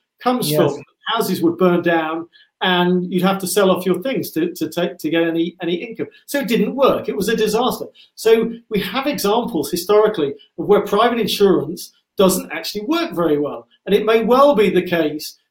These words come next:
Speaker 1: that we can improve the car and the home insurance system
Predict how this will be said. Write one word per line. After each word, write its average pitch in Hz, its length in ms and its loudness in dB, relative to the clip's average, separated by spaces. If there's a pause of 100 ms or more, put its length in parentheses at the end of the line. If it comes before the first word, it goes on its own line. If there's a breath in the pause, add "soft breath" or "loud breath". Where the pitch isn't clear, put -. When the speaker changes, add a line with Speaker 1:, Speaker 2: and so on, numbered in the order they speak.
Speaker 1:
that 202 120 0
we 190 120 4
can 185 140 -2
improve 190 680 -2
the - 80 -8
car 185 540 0
and 160 120 -8
the 160 80 -6
home 202 240 0
insurance 160 460 -4
system 156 420 -6